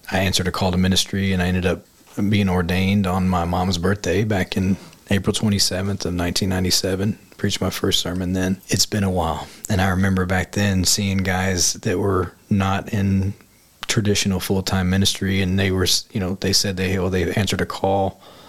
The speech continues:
They were doing more of a, you know, they're working at A and M, you know, and I was like,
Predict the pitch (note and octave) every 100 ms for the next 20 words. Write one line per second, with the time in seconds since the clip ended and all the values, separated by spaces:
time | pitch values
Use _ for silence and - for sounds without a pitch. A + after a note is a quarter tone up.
0 | - - - - _ - G#2 F#2+ F2 F#2
1 | G2 F#2 F#2+ G2 F2+ F2+ F2+ - - G#2
2 | G2 F#2+ - - G2 G2 G#2 F#2+ G2 G2
3 | A2 F#2+ E2+ F#2+ G#2+ G2+ G2+ F2+ F#2+